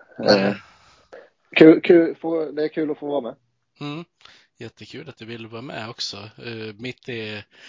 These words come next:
Speaker 1: det hektiska slutspelsschemat och allting, <laughs> när ni
Speaker 2: Mm.
Speaker 1: bara har någon dag här och där.
Speaker 2: Ja, men, eh, ja, som tur är så reser vi inte så mycket nu, så att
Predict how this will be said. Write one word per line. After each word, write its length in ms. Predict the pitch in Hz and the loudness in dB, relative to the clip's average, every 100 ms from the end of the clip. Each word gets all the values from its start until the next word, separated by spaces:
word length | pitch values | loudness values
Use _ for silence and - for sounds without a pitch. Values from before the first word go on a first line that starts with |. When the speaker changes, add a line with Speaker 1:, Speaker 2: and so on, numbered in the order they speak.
| - - - | -20 -20 -16
Speaker 1:
det 80 | |
hektiska 600 | 110 123 - - 131 - | -10 -10 -10 -10 -10 -10
slutspelsschemat 1080 | 110 127 123 - 123 113 - 127 135 117 107 | -12 -12 -12 -10 -10 -12 -10 -10 -10 -12 -12
och 60 | 107 | -14
allting, 360 | 107 - 120 113 - | -14 -14 -14 -14 -14
<laughs> 100 | - | -12
när 140 | 127 | -8
ni 100 | 117 | -6
Speaker 2:
Mm. 100 | 143 | -8
Speaker 1:
bara 200 | 113 117 | -10 -12
har 440 | 110 127 113 98 - - - - - - _ | -12 -10 -8 -10 -14 -20 -20 -20 -20 -20 _
någon 240 | 120 120 | -10 -8
dag 220 | 117 123 123 | -4 -4 -4
här 260 | 107 120 | -6 -6
och 80 | 117 | -6
där. 360 | 123 113 104 - - - - _ _ _ - - - - | -6 -6 -8 -12 -16 -20 -20 _ _ _ -20 -20 -20 -6
Speaker 2:
Ja, 380 | - 127 127 131 - | 4 8 8 6 -2
men, 320 | 127 123 120 | -6 -4 -4
eh, 260 | 123 117 113 | -2 -4 -6
ja, 220 | - 110 - | -6 -6 -8
som 180 | - 123 | -6 -4
tur 280 | - 120 120 | 4 8 8
är 60 | |
så 220 | 113 117 113 | 8 6 8
reser 300 | 110 107 117 | 6 6 2
vi 80 | |
inte 140 | 120 113 | 2 2
så 80 | 117 | -2
mycket 240 | 110 110 | 0 0
nu, 140 | 107 | 0
så 100 | 104 | 0
att 240 | 107 - | -2 -4